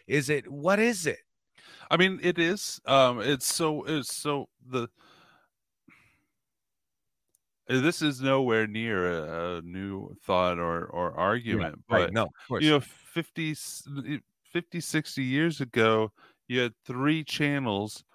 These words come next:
Speaker 2: As corrupt as they might have been, they were, y-, that's, that was your news. Or even before T V, it was newspaper. You, you, you,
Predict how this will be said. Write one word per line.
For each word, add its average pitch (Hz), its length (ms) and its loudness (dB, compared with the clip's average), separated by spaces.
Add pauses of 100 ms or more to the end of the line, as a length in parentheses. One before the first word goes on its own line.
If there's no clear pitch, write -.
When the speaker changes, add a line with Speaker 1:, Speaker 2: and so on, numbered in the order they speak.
(300)
Speaker 2:
As 139 200 0
corrupt 165 480 0
as 143 140 -6
they 151 180 4
might 139 340 2
have 117 140 2 (160)
been, 135 440 -2 (440)
they 147 100 6
were, 143 160 4
y-, 143 260 -2
that's, 165 280 4 (100)
that 190 200 6
was 170 220 -2
your 160 220 -2
news. 165 300 -2
Or 165 120 4
even 190 240 -2
before 180 440 -2
T 175 240 -4
V, 143 240 -2
it 147 60 0
was 127 280 -6
newspaper. 120 1000 -4 (400)
You, 170 140 -2
you, 175 240 0 (1000)
you, 160 200 -2